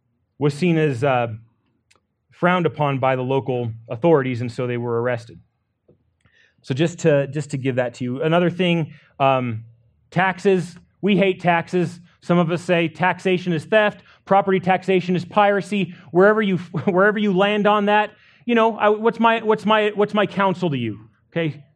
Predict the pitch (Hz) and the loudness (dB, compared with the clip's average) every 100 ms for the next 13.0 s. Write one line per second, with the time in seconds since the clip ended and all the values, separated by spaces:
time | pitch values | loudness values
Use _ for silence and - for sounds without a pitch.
0 | _ _ _ _ _ - 254 269 185 190 | _ _ _ _ _ -2 2 2 2 2
1 | 175 185 185 - - _ _ _ _ _ | 2 0 -2 -4 -16 _ _ _ _ _
2 | _ _ 202 185 185 - 208 208 214 185 | _ _ -4 -4 -6 -6 -2 0 0 0
3 | 202 202 202 202 160 156 123 127 127 202 | -2 0 4 4 4 0 -2 -4 -2 0
4 | 170 190 190 180 165 151 135 123 107 101 | 2 2 2 2 0 2 2 0 -4 -10
5 | _ _ _ _ _ _ - 226 233 220 | _ _ _ _ _ _ -2 2 2 2
6 | 196 175 165 135 110 - _ _ _ - | 0 -2 -2 -8 -8 -12 _ _ _ -2
7 | 180 170 185 175 170 139 123 - - - | 2 4 4 2 2 2 -2 -6 -16 -20
8 | - _ - 123 117 - _ - _ _ | -20 _ -12 -10 -10 -16 _ -20 _ _
9 | _ 170 196 196 190 175 170 175 - - | _ 2 2 2 0 0 -2 -8 -18 -20
10 | - - 196 196 202 202 170 - _ _ | -20 -2 4 4 4 2 0 -8 _ _
11 | 151 180 190 190 180 - _ 185 190 185 | 2 4 4 2 0 -12 _ 2 2 2
12 | 196 185 180 175 180 160 151 113 - | 0 0 0 0 0 2 2 0 -10